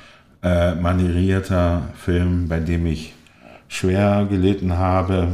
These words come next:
Am liebsten wäre ich in der fünfzehnminütigen Pause gegangen und nicht mehr wiedergekommen. Bin ich übrigens, ähm,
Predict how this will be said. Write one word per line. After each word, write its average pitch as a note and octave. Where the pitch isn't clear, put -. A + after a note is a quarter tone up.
Am F2+
liebsten B2
wäre A#2
ich A2+
in A2
der G#2
fünfzehnminütigen G#2+
Pause G2+
gegangen F#2+
und F#2
nicht F#2+
mehr F#2
wiedergekommen. F2
Bin C3
ich C#3
übrigens, G2+
ähm, E2+